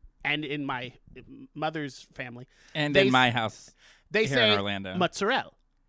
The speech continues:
Speaker 1: Uh, they drop the l at the, off the end. So, uh, there's a, there's thousands of TikToks,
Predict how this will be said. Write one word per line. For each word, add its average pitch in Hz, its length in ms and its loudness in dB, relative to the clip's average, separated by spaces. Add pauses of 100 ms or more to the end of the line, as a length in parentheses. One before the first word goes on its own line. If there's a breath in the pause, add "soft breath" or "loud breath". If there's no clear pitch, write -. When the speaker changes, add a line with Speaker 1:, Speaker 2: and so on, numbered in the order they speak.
(480)
Speaker 1:
Uh, 151 220 2
they 170 120 -2
drop 185 240 4
the 160 140 -2 (100)
l 170 340 0 (120)
at 147 140 -2
the, - 80 -6
off 143 400 -4
the 151 120 -6
end. 180 320 -4
So, 185 440 2
uh, 185 280 4
there's 262 200 0
a, 277 220 6
there's 254 280 -4 (140)
thousands 165 600 0
of 143 160 -10
TikToks, - 600 -8